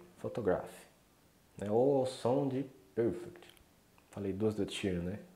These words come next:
Só pra dar um exemplo. Então, essa é uma música que marcou a história de vocês como casal, que foi a música do pedido. Essa também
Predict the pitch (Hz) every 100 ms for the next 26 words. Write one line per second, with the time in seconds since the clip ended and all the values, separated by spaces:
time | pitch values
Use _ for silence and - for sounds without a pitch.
0 | - - - - 110 104 98 90 85 -
1 | - - - _ 120 113 135 165 175 -
2 | - - _ 131 123 - 208 - - -
3 | - _ _ 123 127 120 120 - 151 160
4 | 160 160 175 170 160 160 165 - 156 165
5 | 170 202 165 110 104 - - - 180 170
6 | 151 113 135 175 220 - - - _ _
7 | 107 117 - 180 117 120 92 87 - -
8 | _ _ _ _ _ - _ - - -
9 | - 127 139 170 160 135 110 135 165